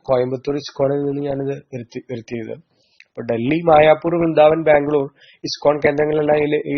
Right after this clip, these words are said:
ഗ്രന്ഥം ലഭ്യമാണ് കേട്ടോ. വീഡിയോ കാണുന്ന ഭക്തരായ ജിജ്ഞാസുക്കളോട് എനിക്ക് പറയാനുള്ളത്, നിങ്ങൾ നിർബന്ധമായിട്ടും ഈ ഗ്രന്ഥം വാങ്ങിക്കണം, വായിക്കണം. ഈ ഗ്രന്ഥം ഇംഗ്ലീഷ് ഭാഷയിലും ഹിന്ദിയിലാണ്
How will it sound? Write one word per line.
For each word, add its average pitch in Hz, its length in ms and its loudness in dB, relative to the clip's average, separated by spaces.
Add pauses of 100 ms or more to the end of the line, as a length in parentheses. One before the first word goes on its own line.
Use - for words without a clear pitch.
ഗ്രന്ഥം 143 340 0
ലഭ്യമാണ് 123 360 -2
കേട്ടോ. 101 200 -8 (840)
വീഡിയോ 170 360 6
കാണുന്ന 214 340 6 (200)
ഭക്തരായ 180 500 4
ജിജ്ഞാസുക്കളോട് 156 800 2
എനിക്ക് 139 260 0
പറയാനുള്ളത്, 139 540 2 (100)
നിങ്ങൾ 147 300 2
നിർബന്ധമായിട്ടും 165 920 4 (120)
ഈ 139 100 -2
ഗ്രന്ഥം 143 380 -2 (160)
വാങ്ങിക്കണം, 135 580 0
വായിക്കണം. 113 480 -6 (1080)
ഈ 151 120 -2
ഗ്രന്ഥം 175 360 4
ഇംഗ്ലീഷ് 165 380 0
ഭാഷയിലും 165 460 2
ഹിന്ദിയിലാണ് 143 440 2